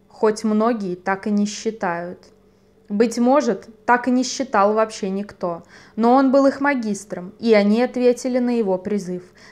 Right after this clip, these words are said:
Могучий таран из синего с золотом керамита ринулся из пирамиды навстречу оркам. Шквал болтерных снарядов многократно превосходил по силе жалящий рой орочьих пуль, не уступая по смертоносности даже пушкам лейндрейдеров.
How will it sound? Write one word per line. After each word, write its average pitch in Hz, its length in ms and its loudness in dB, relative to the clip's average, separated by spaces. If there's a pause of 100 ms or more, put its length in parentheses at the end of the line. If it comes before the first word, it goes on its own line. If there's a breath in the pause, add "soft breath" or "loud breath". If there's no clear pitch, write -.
Могучий 208 600 0
таран 220 440 2
из 208 180 -4
синего 226 440 2
с 196 40 -4
золотом 220 520 2
керамита 202 760 -2
ринулся 247 580 0
из 247 260 -4
пирамиды 233 580 0
навстречу 202 760 -4
оркам. 180 560 -8 (360 loud breath)
Шквал 214 540 2
болтерных 208 680 0
снарядов 202 640 0
многократно 214 840 0
превосходил 240 720 -2
по 196 200 -4
силе 208 400 -6
жалящий 214 580 -2
рой 202 300 -4 (120)
орочьих 202 540 -6
пуль, 180 360 -10 (420 loud breath)
не 202 160 0
уступая 196 720 0
по 196 160 -2
смертоносности 208 1000 0
даже 214 360 2
пушкам 202 520 -6
лейндрейдеров. 190 760 -2